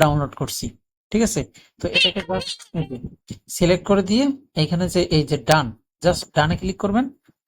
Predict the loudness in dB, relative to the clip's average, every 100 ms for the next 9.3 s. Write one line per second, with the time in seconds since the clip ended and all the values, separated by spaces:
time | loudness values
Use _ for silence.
0 | -2 0 2 4 2 0 0 2 2 -2
1 | _ _ _ _ 0 2 4 4 2 2
2 | 2 4 2 2 2 2 2 0 -2 -2
3 | -2 2 4 2 0 -2 -2 -4 -4 -4
4 | -8 -4 -4 -2 -4 0 4 4 4 0
5 | -2 -4 -6 -6 -6 -8 _ -4 -4 -4
6 | -8 -8 -4 -4 -2 -6 -8 _ -20 -20
7 | _ 0 2 0 -4 _ _ -2 0 0
8 | -2 -2 0 2 4 2 0 -2 0 -2
9 | -2 -2